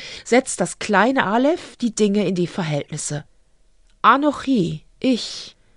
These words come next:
ist auch der Beginn der Selbstvorstellung Gottes. Ani Adonai Elohechem, ich, der ewige dein Gott. Die Kippa auf dem Kopf ist in ihrer religiösen Deutung ein Symbol dieser Verhältnisbestimmung.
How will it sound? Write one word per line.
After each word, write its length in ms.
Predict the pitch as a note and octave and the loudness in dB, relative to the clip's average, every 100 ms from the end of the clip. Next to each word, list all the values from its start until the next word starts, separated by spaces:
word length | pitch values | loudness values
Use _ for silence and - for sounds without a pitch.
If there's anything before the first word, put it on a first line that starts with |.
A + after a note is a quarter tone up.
| _ _ - | _ _ -16
ist 180 | - - | -2 2
auch 180 | G#3+ | 2
der 120 | - G3 | 2 2
Beginn 480 | F#3+ F#3 A#3 C4 | 2 2 0 2
der 140 | A#3+ F#3 | 2 4
Selbstvorstellung 1000 | G3 G3+ - - - G3 - G3+ G3 F#3 | 4 4 2 -4 0 0 2 2 2 0
Gottes. 600 | E3 - C#3 - - - - _ - - _ - - - - | -4 -6 -10 -12 -16 -20 -20 _ -20 -20 _ -20 -20 -8 0
Ani 520 | F#3+ F#3+ A#3+ C#4+ D4 | 2 4 4 4 2
Adonai 640 | G3+ F#3+ F#3+ F#3+ G#3 B3 C4 | 2 2 4 6 6 6 6
Elohechem, 800 | A3+ A3+ G3 F#3+ F#3+ D#3+ E3 D3 - - - | 4 4 2 0 0 0 -4 -10 -18 -14 0
ich, 480 | C4 C4 - - - - _ | 2 2 -2 -8 -14 -20 _
der 140 | F#3+ - | -2 2
ewige 440 | G#3+ A3+ G3+ G3 | 4 4 2 0
dein 300 | F#3+ F3 F3 | 2 2 0
Gott. 440 | E3 D3+ - - - _ _ _ _ _ _ _ - - | -2 -6 -8 -16 -20 _ _ _ _ _ _ _ -20 -12
Die 80 | F#3+ | -10
Kippa 560 | - G3+ F#3+ B3 C4+ G#3+ | -4 -4 -2 0 2 2
auf 180 | F3 - | 0 -2
dem 160 | F3 | -4
Kopf 540 | - A3+ - - - - _ _ | 0 0 0 -8 -16 -20 _ _
ist 160 | F#3+ G3+ | -4 -2
in 100 | G3+ | 2
ihrer 320 | G3 G3 F#3 | 4 4 4
religiösen 600 | F3+ F3 G#3 A#3+ B3+ G#3 | 2 2 2 2 0 0
Deutung 480 | F#3 G3+ - G#3 - | 4 4 4 0 0
ein 180 | F#3 F3+ | -2 0
Symbol 640 | F#3 E3 A3 A3+ E3 D#3 | -2 2 4 4 4 2
dieser 400 | F#3+ A3+ A3 G3+ | 0 -2 -2 -4
Verhältnisbestimmung. 1120 | G3+ F3 F3+ - D3+ D#3 - - D3+ D3 | -4 -2 -4 -4 -10 -8 -8 -6 -6 -6